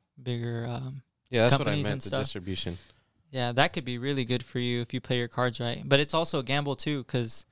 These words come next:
Speaker 1: let's say, like, for now, if I sign a distribution deal and it ends up being my most successful year and I undercut myself, you know?
Speaker 2: Mm-hmm.
Speaker 1: Like, maybe I thought, like, "Oh, my album's gonna do okay."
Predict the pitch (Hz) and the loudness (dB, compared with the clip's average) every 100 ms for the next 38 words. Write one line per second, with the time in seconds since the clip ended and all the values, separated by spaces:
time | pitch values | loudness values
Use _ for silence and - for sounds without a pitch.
0 | _ _ _ _ _ _ 151 156 170 165 | _ _ _ _ _ _ 2 4 4 4
1 | 160 160 160 143 _ _ _ 143 131 - | 4 0 -2 -6 _ _ _ -2 -2 -2
2 | 135 143 135 117 123 120 135 131 127 123 | -2 -2 -2 -4 -4 0 2 2 2 0
3 | 135 123 127 - 127 127 123 123 _ _ | 0 0 0 0 2 4 4 0 _ _
4 | _ _ - 123 127 143 139 135 131 135 | _ _ -2 2 2 2 2 2 4 4
5 | 131 123 127 131 - 135 - 127 - 127 | 4 2 2 2 2 0 2 2 2 2
6 | 123 127 123 - _ _ _ - 123 120 | 4 4 2 -4 _ _ _ 0 2 4
7 | 117 113 113 - - _ - 131 131 131 | 2 -2 -6 -14 -20 _ 0 0 0 -2
8 | 143 131 120 - 117 117 - - 131 131 | -2 -2 -2 0 -2 -4 -10 -2 0 2
9 | 135 - - 135 127 135 143 143 - 135 | 0 -6 -4 2 2 2 0 0 0 0
10 | 131 131 156 170 147 135 160 156 156 135 | 0 -4 -4 -4 0 0 -2 0 0 4
11 | 143 139 151 143 139 | 4 4 4 4 2